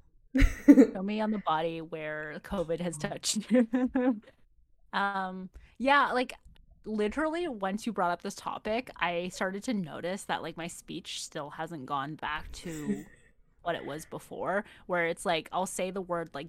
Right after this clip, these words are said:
Speaker 2: "dog," and I mean "cat," and then, like, Jordan would be like, "What do you mean?" I was like, "Oh, I said what I mean." He's like, "No, you didn't. You said blah instead of blah." And I was like, "Oh, I, I never even noticed." My mind just, like, glossed over it. So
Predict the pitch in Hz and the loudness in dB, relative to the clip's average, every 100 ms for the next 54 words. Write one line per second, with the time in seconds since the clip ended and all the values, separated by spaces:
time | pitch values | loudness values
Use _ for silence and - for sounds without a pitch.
0 | - 147 - 73 - 160 160 156 127 127 | -10 -8 -8 -10 -12 -12 -10 -10 -12 -14
1 | - - 120 - - 165 160 143 117 147 | -12 -6 -6 -6 -10 -6 -6 -8 -10 -12
2 | - - - - - - 196 160 160 156 | -12 -20 -20 -20 -20 -14 -6 -4 -4 -8
3 | 160 135 - 175 165 147 156 165 - 151 | -10 -10 -10 -10 -10 -10 -10 -10 -10 -12
4 | 165 - 320 185 170 339 415 196 156 170 | -12 -4 0 0 0 0 2 2 0 -6
5 | 170 165 175 - 165 160 156 220 185 107 | -10 -8 -10 -8 -6 -6 -2 0 0 -2
6 | 160 - 151 - _ _ _ _ _ _ | -10 -12 -12 -14 _ _ _ _ _ _
7 | _ - 185 156 135 170 156 139 156 151 | _ -10 -4 -4 -4 -10 -10 -10 -4 -4
8 | - - 143 156 135 - - _ _ _ | -4 -8 -10 -10 -14 -18 -20 _ _ _
9 | _ - 220 202 151 151 160 - - - | _ -14 -10 -8 -10 -14 -16 -20 -20 -18
10 | - - 175 175 180 _ 175 175 175 175 | -18 -16 -14 -14 -16 _ -14 -12 -10 -10
11 | 175 208 170 - - 170 160 156 160 160 | -8 -8 -8 -12 -12 -10 -10 -8 -10 -10
12 | 165 160 165 - 190 156 151 185 180 156 | -12 -10 -14 -14 -12 -12 -10 -10 -8 -8
13 | 135 - - 165 | -10 -12 -8 -6